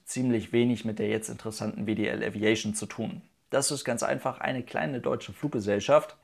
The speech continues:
die über die ganzen Jahre immer mal wieder für die verschiedensten Kunden hier in Europa unterwegs war. Unter anderem beispielsweise auch im Werksverkehr zwischen Toulouse und Hamburg und Bristol für Airbus.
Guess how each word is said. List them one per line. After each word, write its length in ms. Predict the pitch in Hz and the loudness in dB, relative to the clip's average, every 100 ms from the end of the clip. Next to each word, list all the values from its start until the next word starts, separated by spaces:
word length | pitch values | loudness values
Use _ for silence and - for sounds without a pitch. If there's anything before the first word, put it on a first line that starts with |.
| _ | _
die 80 | 147 | 0
über 220 | 151 147 | 6 6
die 100 | 143 | 8
ganzen 420 | 147 147 165 147 | 6 6 4 2
Jahre 420 | 120 120 131 127 - | 8 8 8 6 4
immer 260 | 160 156 | 4 6
mal 220 | 127 117 | 6 4
wieder 260 | 120 127 123 | 6 6 6
für 140 | - | 2
die 80 | 123 | -4
verschiedensten 720 | - 123 - 170 165 - 123 | -2 -4 0 0 0 0 -2
Kunden 420 | - 131 139 127 117 | 0 0 0 -2 0
hier 220 | 110 120 | 4 4
in 80 | 107 | 4
Europa 340 | 101 104 104 | 2 2 2
unterwegs 580 | 101 107 101 113 110 - | 2 0 0 2 2 2
war. 300 | 107 - - _ | 4 2 -4 _
Unter 260 | - 107 - | -6 0 2
anderem 320 | 131 147 147 | 2 2 4
beispielsweise 640 | 131 131 139 - 127 123 120 | 2 0 -2 2 2 4 2
auch 120 | 120 | 2
im 160 | 110 | 2
Werksverkehr 680 | 110 117 - 123 117 117 117 | 4 2 0 -6 2 6 6
zwischen 500 | 113 - 107 110 101 | 4 -6 -6 -6 -6
Toulouse 560 | - 110 117 135 135 - | -4 0 2 4 2 -2
und 260 | - - - | -8 -4 0
Hamburg 380 | 117 113 110 | 2 2 0
und 100 | - | -4
Bristol 560 | - 120 117 127 120 113 - - _ | -2 0 0 2 2 2 -6 -20 _
für 100 | - | 0
Airbus. 580 | - 131 190 - - | 6 8 6 2 -4